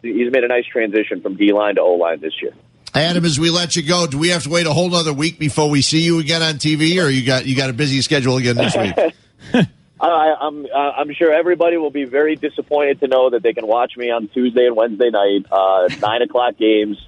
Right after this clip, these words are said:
Speaker 1: on E S P N. We've got the Dodgers Cardinals, uh, Tuesday and Wednesday
Speaker 2: That's
Speaker 1: night.
Speaker 2: big.
Speaker 1: Important games,
Speaker 2: Yep.
Speaker 1: bi-, big games, especially. You know, the, the, the Cubs trying to hold off the Cardinals.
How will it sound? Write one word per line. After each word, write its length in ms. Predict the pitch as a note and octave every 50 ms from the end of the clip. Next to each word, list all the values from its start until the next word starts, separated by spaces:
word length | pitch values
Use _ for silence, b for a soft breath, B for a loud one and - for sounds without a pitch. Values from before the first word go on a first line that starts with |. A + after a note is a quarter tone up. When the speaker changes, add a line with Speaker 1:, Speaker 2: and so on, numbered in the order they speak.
| - - - - - -
Speaker 1:
on 160 | - A2 G#2+
E 120 | G#2+ A2+ A#2+
S 100 | A#2+ A2+ - -
P 160 | C3 A#2 A2
N. 220 | G#2+ G2+ G#2 G2+
We've 160 | G2 G2 F2+ E2
got 320 | G#2 G#2 G2+ G2 F#2+ -
the 260 | - G2+ G2 F#2+ F#2+ E2
Dodgers 400 | A2+ A2 A#2+ C#3 A#2 D3 C3+ -
Cardinals, 420 | - - C#3 D3 C3 A2+ F#2 C#2+ - - - - - -
uh, 340 | G#2 G2+ G#2 G2+ G2 G2
Tuesday 340 | F#2 - A#2+ A#2 A2 A#2 B2
and 100 | A#2+ A2+
Wednesday 280 | A2+ A#2 A#2 G#2+ - A#2+
Speaker 2:
That's 140 | C3 A#2 A#2
Speaker 1:
night. 80 | A#2+
Speaker 2:
big. 300 | A#2+ A#2+ - D3 A2+ - _ _ _
Speaker 1:
Important 480 | - A2+ - - D#3 E3+ C#3+ E3+ D#3 D3+
games, 360 | E3 E3 E3+ F3 E3+ E3 D3+ A#2+
Speaker 2:
Yep. 180 | A#2 A#2 -
Speaker 1:
bi-, 160 | - C3 C#3+
big 220 | A#2+ G2+ D3 D#3 C#3
games, 280 | D3+ D3+ D#3 D3+ C3+
especially. 480 | C3 B2+ - D#3 D3 C#3+ - - D3 C#3+
You 60 | C#3+
know, 320 | C3+ B2+ B2+ B2 A#2 G#2+ F#2+
the, 120 | A2 G#2+
the, 40 | G2
the 80 | F#2+ F#2+
Cubs 280 | - - C3 C3 B2+
trying 160 | - C#3+ C3+ A#2+
to 40 |
hold 220 | G#2+ A#2+ A#2+ B2+ B2
off 180 | C3 B2+ A#2+
the 80 | - A2
Cardinals. 480 | - - B2 B2+ B2 C3 B2+ B2+ B2